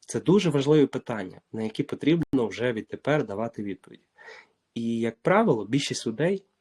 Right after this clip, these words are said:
живе, знаєте, як то кажуть, в невіденні. Люди не мають ніякого бачення.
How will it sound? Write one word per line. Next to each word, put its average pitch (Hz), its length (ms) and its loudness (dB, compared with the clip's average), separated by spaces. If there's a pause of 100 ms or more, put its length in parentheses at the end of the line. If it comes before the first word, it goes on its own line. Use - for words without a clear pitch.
(140)
живе, 113 600 2
знаєте, 113 520 -2 (120)
як 110 160 -10
то - 100 -12
кажуть, 104 440 -6
в 107 120 -8
невіденні. 101 640 -2 (580)
Люди 120 200 0
не 120 120 2
мають 123 380 2
ніякого 120 520 -4
бачення. 104 680 -2